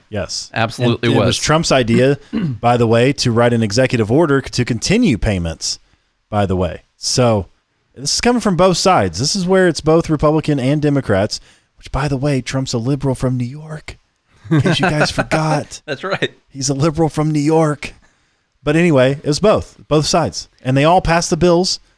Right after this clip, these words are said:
Speaker 1: both parties, because if not, you would have been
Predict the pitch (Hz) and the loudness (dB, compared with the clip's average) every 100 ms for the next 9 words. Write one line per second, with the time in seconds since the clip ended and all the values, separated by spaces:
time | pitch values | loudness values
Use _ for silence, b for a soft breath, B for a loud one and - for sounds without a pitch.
0 | _ _ _ _ 139 170 - _ _ - | _ _ _ _ 0 0 -2 _ _ -2
1 | 170 175 180 190 - _ _ _ _ - | 0 2 2 -2 -6 _ _ _ _ -10
2 | 120 151 131 151 180 147 147 151 143 151 | -2 -2 0 2 2 2 0 0 2 0
3 | 139 | 0